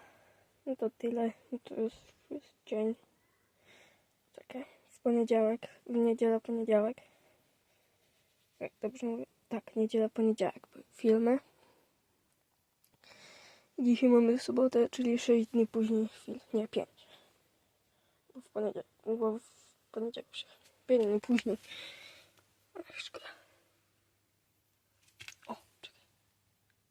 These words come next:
Muszę im dać coś ten, bo ostatnio nowe akwarium mi. Będę sobie siedzieć, abym chciał więcej. Gdzie jest karaś?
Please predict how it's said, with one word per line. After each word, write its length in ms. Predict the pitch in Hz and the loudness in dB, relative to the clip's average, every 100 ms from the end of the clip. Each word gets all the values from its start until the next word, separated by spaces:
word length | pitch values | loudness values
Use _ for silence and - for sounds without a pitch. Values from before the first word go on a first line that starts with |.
| _ _ _ _ _ _ _ _ _ _ _ _ _ _ _ _ | _ _ _ _ _ _ _ _ _ _ _ _ _ _ _ _
Muszę 340 | - 247 233 240 | -8 -6 -4 -2
im 140 | 233 | 0
dać 260 | 233 233 - | 0 -2 -6
coś 280 | - 247 - | -6 -8 -6
ten, 320 | 269 247 247 | -8 -6 -6
bo 180 | 240 220 | -4 -6
ostatnio 480 | 233 - 247 233 233 233 240 - | -8 -12 -10 -8 -6 -6 -8 -6
nowe 280 | 240 240 247 | -6 -6 -8
akwarium 640 | 247 - 302 269 240 240 | -12 -4 0 0 -2 -6
mi. 80 | 247 - _ _ _ _ _ _ - _ _ _ _ _ | -8 -10 _ _ _ _ _ _ -20 _ _ _ _ _
Będę 260 | 254 233 233 | -2 0 -2
sobie 220 | - 240 | -2 -6
siedzieć, 420 | - 233 220 220 | -2 -2 -2 -6
abym 280 | 233 240 233 | -6 -6 -6
chciał 220 | - 233 | -6 -6
więcej. 360 | 247 233 - 254 _ _ _ _ _ _ _ _ | -2 -4 -4 -16 _ _ _ _ _ _ _ _
Gdzie 100 | - | -20
jest 140 | - - | -20 -20
karaś? 380 | - - - | -20 -20 -20